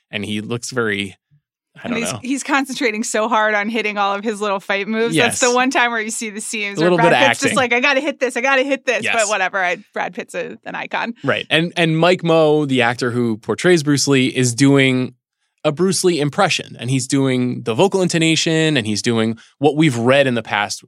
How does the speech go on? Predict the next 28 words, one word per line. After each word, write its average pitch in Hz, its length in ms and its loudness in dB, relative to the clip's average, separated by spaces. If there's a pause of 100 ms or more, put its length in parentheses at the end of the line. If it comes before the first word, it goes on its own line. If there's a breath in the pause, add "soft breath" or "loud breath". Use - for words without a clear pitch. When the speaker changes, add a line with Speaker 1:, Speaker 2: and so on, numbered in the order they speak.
(140)
Speaker 1:
what 120 380 -6
Bruce 127 220 -6
Lee 113 100 -2
was 110 220 -4
like 139 220 4
in 113 100 -4
some 123 320 0
respects, 107 420 -4
which 113 160 -4
is 117 100 -2
that 113 120 -2
he 135 80 0
was 127 120 2
a 110 60 -2
very 131 160 2
confident 139 440 -2
guy 104 280 -2 (480)
and 120 100 -6
that 113 80 -4
he 123 80 0
was 120 140 -2
quite 156 300 -2
certain 147 320 -2
of 107 80 -4
his 110 120 -8
greatness. - 640 -4 (580)
Now, 113 140 0
he's 127 340 -6